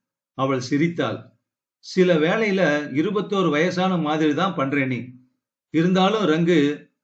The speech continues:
உன்னை எனக்கு பிடிச்சிருக்கு. பளிச்சுன்னு கேட்டது பிடிச்சிருக்குடா. பிடிச்சிருக்கிறதுனால எல்லோரும் கல்யாணம் பண்ணிக்க முடியாதுல்ல. அதுக்குன்னு சில விதிகள்லாம் இருக்கு. முதல் விதி வயசு.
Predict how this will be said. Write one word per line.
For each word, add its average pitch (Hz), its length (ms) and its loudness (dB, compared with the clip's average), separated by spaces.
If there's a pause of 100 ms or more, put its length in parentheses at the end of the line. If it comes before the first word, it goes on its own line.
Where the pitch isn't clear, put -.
(140)
உன்னை 151 280 -2
எனக்கு 143 260 -2
பிடிச்சிருக்கு. 139 760 -4 (340)
பளிச்சுன்னு 185 460 -2
கேட்டது 170 440 0
பிடிச்சிருக்குடா. 135 800 -4 (640)
பிடிச்சிருக்கிறதுனால 170 1080 0
எல்லோரும் 147 380 0
கல்யாணம் 190 360 0
பண்ணிக்க 156 260 -2
முடியாதுல்ல. 127 880 -4 (340)
அதுக்குன்னு 170 500 -2
சில 170 220 2
விதிகள்லாம் 185 580 0
இருக்கு. 170 460 -4 (240)
முதல் 151 380 -2
விதி 170 520 2
வயசு. 120 680 -6